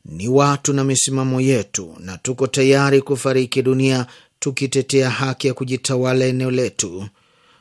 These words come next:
Shirika la habari la A F P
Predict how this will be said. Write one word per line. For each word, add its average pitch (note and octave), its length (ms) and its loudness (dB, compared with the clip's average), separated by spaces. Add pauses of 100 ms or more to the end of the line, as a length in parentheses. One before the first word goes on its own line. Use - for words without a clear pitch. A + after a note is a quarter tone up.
Shirika - 500 -8
la B2 100 0
habari B2 520 0
la B2 240 -4
A B2+ 40 -2 (140)
F A#2+ 100 -4 (100)
P B2 300 -2